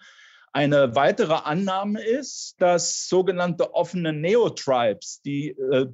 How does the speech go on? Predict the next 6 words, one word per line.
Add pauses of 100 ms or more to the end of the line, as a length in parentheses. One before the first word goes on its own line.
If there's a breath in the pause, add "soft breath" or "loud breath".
die
Gemeinschaften
eigentlich
der
Zukunft
bilden.